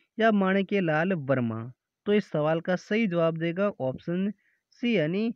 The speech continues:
हीरालाल शास्त्री हैं जो वृत्त राजस्थान के प्रधानमंत्री थे। अगला नेक्स्ट इक्कीसवाँ क्वेश्चन है, राजस्थान के भौगोलिक क्षेत्र को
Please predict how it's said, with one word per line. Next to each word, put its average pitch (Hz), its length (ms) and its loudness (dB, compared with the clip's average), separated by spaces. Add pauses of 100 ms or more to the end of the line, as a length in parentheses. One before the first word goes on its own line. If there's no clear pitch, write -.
(220)
हीरालाल 247 500 4 (180)
शास्त्री 180 540 -2
हैं 160 220 -2
जो 165 140 -2 (120)
वृत्त 208 340 0
राजस्थान 160 640 0
के 208 260 -2 (380)
प्रधानमंत्री 156 800 0
थे। 113 240 -4 (2500)
अगला 226 240 6
नेक्स्ट 240 280 4
इक्कीसवाँ 240 500 2
क्वेश्चन 190 360 0
है, 214 220 0
राजस्थान 202 680 2
के 202 340 2
भौगोलिक 175 500 0
क्षेत्र 180 420 -2
को 156 200 -2